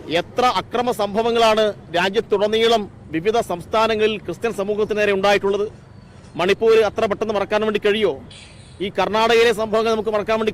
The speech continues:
കഴിയോ? ഒഡീഷയിൽ കഴിഞ്ഞ ദിവസം ഉണ്ടായ സംഭവം മറക്കാൻ വേണ്ടി കഴിയോ? ഛത്തീസ്ഗഡിൽ ഈ കന്യാസ്ത്രീകൾക്ക് ജാമ്യം കിട്ടിയതിന്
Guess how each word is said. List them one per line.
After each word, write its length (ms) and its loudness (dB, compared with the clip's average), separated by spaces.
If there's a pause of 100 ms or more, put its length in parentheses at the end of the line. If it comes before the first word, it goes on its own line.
കഴിയോ? 360 0 (580)
ഒഡീഷയിൽ 460 0
കഴിഞ്ഞ 240 0
ദിവസം 140 2
ഉണ്ടായ 220 2
സംഭവം 300 -2
മറക്കാൻ 280 -2
വേണ്ടി 160 -2
കഴിയോ? 340 0 (480)
ഛത്തീസ്ഗഡിൽ 760 -2
ഈ 120 -6
കന്യാസ്ത്രീകൾക്ക് 680 -2
ജാമ്യം 420 0
കിട്ടിയതിന് 260 0